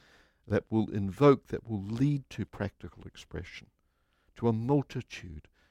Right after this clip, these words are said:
of diverse, unique, independent practical expressions. The model for this, what we might think of as the sign that we should expect a dramatic, a dramatic flowering of practical expressions of the principles of the plan,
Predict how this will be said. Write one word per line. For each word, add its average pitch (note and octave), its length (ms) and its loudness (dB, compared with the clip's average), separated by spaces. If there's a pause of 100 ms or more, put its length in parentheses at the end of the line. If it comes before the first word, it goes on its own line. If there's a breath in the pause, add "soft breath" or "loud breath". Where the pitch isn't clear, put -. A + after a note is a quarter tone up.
(140)
of G#2 160 -6
diverse, G#2 840 4
unique, G#2+ 540 -4 (100)
independent G#2 840 -6 (280)
practical - 540 -8
expressions. - 960 -12 (1400)
The G#2 80 -4
model D3+ 320 6
for - 140 -8
this, A#2 260 -4
what - 160 -10
we F#2+ 60 -8
might E2+ 240 -6
think - 240 -8
of G#2 180 0
as F2 140 -4
the E2 140 -10
sign B2+ 560 2
that - 140 -10
we F#2 80 -2
should F#2 280 -8 (680 soft breath)
expect - 560 2
a C#3 80 0
dramatic, A2 480 0 (340)
a G#2 80 0
dramatic G#2 520 -2
flowering G#2 480 4
of F2+ 180 -6
practical - 520 -4
expressions - 600 -2
of E2+ 60 -8
the F2+ 80 -6
principles G#2 600 -8
of F2 120 -12
the A#2+ 60 -14
plan, E2+ 580 -4